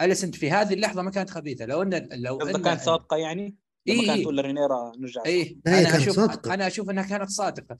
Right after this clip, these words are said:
Speaker 3: صادقة،
Speaker 1: تقبل،
Speaker 3: صادقة.
Speaker 1: تقبل اعتذار رينيرا، تقبل اعت-، عفوًا،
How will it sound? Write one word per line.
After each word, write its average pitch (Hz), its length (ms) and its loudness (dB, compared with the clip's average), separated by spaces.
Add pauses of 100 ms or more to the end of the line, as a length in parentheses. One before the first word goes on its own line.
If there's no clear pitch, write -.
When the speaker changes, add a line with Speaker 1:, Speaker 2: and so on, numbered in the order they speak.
Speaker 3:
صادقة، 220 300 2
Speaker 1:
تقبل، 202 100 -6
Speaker 3:
صادقة. 185 320 0
Speaker 1:
تقبل 202 580 -2
اعتذار 190 480 -2
رينيرا، 196 680 -4
تقبل 190 400 -4
اعت-، - 220 -12
عفوًا، 143 460 -6